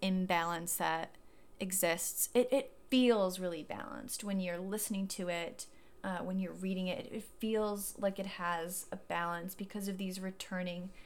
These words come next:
points, these returning questions, which, which sort of anchor the song. And as much as these sort of questions are points of return for us, so is this, like, militaristic imagery, because we're getting, again,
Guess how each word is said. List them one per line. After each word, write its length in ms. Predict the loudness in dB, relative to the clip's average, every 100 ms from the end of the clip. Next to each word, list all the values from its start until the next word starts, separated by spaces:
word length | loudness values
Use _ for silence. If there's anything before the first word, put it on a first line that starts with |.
| -18 -20 -6
points, 360 | -2 -2 -2
these 240 | -2 -2 -2
returning 420 | -4 -2 -2 -2
questions, 560 | 0 -2 -2 -6 -8 -10 -14
which, 240 | -4 -4 -2
which 200 | -2 0
sort 200 | 0 0
of 140 | 0 -4 -4
anchor 560 | 0 0 -2 -2 -2 -4
the 80 | -4
song. 560 | -2 2 2 0 -6 -12 4
And 260 | 12 12 12 4 -14 -18 -18 -18 -18 -18 -18 4 12
as 140 | 12
much 220 | 12 10
as 120 | 10 8
these 200 | 6 8
sort 140 | 4
of 80 | 4
questions 520 | 12 12 12 6 4
are 120 | 6
points 320 | 6 6 4 4
of 100 | 0
return 320 | 0 0 -2
for 140 | 2
us, 220 | 2 2 2
so 340 | 6 10 12
is 120 | 10
this, 200 | 6 4
like, 200 | 2 4
militaristic 760 | 6 8 6 6 2 2 0 -2 -2
imagery, 400 | -2 -2 -4 -4
because 260 | -2 0
we're 120 | 2 4
getting, 340 | 6 6 4
again, 600 | 4 10 12 12 8 2